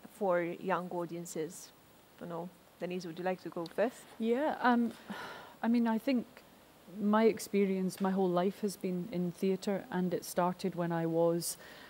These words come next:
Speaker 2: about six years old when Scottish Opera came to my school to do a workshop.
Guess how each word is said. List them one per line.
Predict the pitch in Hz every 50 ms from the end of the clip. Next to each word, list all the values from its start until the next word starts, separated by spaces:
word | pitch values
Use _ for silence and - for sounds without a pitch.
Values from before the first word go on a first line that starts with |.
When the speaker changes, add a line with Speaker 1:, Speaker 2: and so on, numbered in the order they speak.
| - -
Speaker 2:
about | - 170 - 170 170 165 160 - - - - - - 196 151 - - - - -
six | - - - - 202 - - -
years | - 196 180 180 165
old | 180 180 196 208 208 -
when | 175 175 170 170
Scottish | - - - 175 170 - 175 - -
Opera | 165 170 - - 190
came | - - 175 170
to | - -
my | 170 170
school | 165 - - - 175 170 170
to | - - 165
do | 175 165
a | 156
workshop. | 151 165 - - - - 185 - -